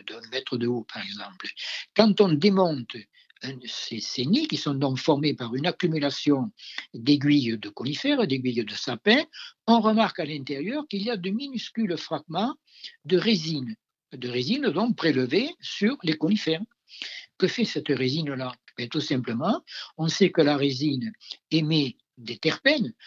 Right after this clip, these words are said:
Bon, tout le monde connaît, euh, les bonbons des Vosges, <laughs> par exemple, qui sont faits, euh, à base de, de, de, de résine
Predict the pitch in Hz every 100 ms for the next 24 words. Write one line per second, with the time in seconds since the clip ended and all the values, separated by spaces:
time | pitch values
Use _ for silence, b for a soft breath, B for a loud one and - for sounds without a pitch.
0 | b - 113 120 151 147 147 135 127 139
1 | 143 151 123 B B - 131 139 139 131
2 | 131 135 127 151 143 165 143 135 165 147
3 | 131 - - - 127 - 196 - 185 -
4 | 156 135 - 269 262 240 - - B B
5 | - - 165 165 165 - 190 170 147 B
6 | - 139 135 135 131 123 120 131 - 151
7 | 143 156 139 127 117 131 113 117 - 117
8 | 104 _ _ _ - 131 120 - 127 123
9 | 143 117